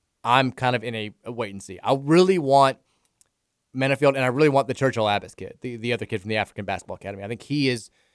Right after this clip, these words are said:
you're, you're seeing more and more teams, more big-time players join the fray for his recruitment. I'd love for us to land him. I think he is,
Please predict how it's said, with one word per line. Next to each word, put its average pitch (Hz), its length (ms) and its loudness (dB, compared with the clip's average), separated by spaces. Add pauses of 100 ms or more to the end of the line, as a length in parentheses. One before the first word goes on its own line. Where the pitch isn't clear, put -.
(160)
you're, 143 120 -8
you're 147 120 -4
seeing 143 260 0
more 139 300 4
and 147 100 0
more 139 160 2
teams, 117 340 -6
more 117 160 -2
big-time 127 640 -2
players 113 480 -2 (460)
join 135 260 0
the 123 80 -4
fray 123 220 0
for 107 140 -6
his 107 160 -6
recruitment. 113 420 -8
I'd 120 160 -2
love 117 460 0
for 107 240 -10
us 117 220 -6
to 104 100 -12
land 98 240 -6
him. 98 100 -10
I 104 60 -8
think 110 140 -10
he 131 260 -6
is, 110 240 -10